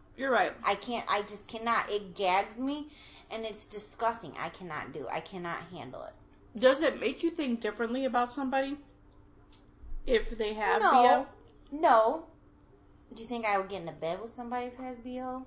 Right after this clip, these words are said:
Speaker 2: No. <laughs>
Speaker 1: Mm, okay.
Speaker 2: So in an attractive sense, yeah, it, they have to have good hygiene.
Speaker 1: I
Speaker 2: Period.
Speaker 1: think so too.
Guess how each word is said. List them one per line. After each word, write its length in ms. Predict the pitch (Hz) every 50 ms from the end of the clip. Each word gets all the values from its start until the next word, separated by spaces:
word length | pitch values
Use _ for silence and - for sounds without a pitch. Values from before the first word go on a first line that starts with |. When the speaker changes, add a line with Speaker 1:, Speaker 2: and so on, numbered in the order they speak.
| - - -
Speaker 2:
No. 320 | 190 160 170 - 254 233 - -
<laughs> 80 | 277 - - - - - - - - - -
Speaker 1:
Mm, 440 | 220 226 202 202 202 190 170 196 196 - - - - - -
okay. 240 | 277 330 359 330 302 320 311 - - -
Speaker 2:
So 280 | - 269 254 240 233 -
in 140 | - 208 208
an 100 | 208 202
attractive 680 | 190 180 - - - 196 185 190 190 - - 233 240 240
sense, 560 | - - - 269 262 262 262 262 - - - - - - - - - - - - - - - - - - - _ - -
yeah, 240 | 180 180 160 147 -
it, 180 | - 175 - - - -
they 220 | 180 190 190 190 - - - - -
have 240 | - 196 185 180 -
to 80 | 190
have 240 | 185 196 185 180 -
good 140 | 180 170 160
hygiene. 520 | 165 175 165 175 165 - 151 147 147 156 - - - - - - - - - - - - - - -
Speaker 1:
I 80 | 339
Speaker 2:
Period. 80 | 392 -
Speaker 1:
think 200 | 427 330 302 285
so 160 | 294 254 220
too. 340 | 220 - 214 156 165 190